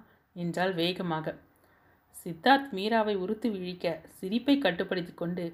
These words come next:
"என்னை அண்ணின்னு கூப்பிட நிறைய பேர் இருக்காங்க, நீ வேணா என்னை அக்கான்னு கூப்பிடு" என்றாள்.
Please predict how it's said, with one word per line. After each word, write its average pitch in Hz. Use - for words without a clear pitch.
"என்னை 151
அண்ணின்னு 185
கூப்பிட 220
நிறைய 190
பேர் 214
இருக்காங்க, 175
நீ 180
வேணா 180
என்னை 180
அக்கான்னு 285
கூப்பிடு" 165
என்றாள். 160